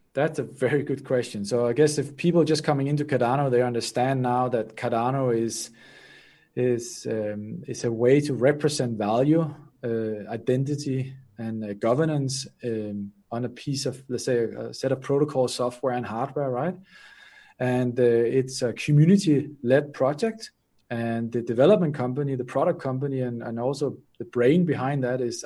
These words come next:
I O G, or I O H K as they were known before. And they're basically,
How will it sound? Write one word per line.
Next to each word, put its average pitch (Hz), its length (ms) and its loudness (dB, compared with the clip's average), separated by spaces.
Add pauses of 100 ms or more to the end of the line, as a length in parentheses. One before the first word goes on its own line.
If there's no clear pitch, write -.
I 123 140 2
O 123 60 6
G, 143 480 0
or 107 240 -6
I 110 140 -6
O 117 60 2
H 113 180 -2
K 135 220 2
as 131 160 -4
they 113 80 -6
were 113 100 -4
known 117 220 -6
before. 131 420 -6 (480)
And 131 80 -2
they're 180 120 8
basically, 143 640 4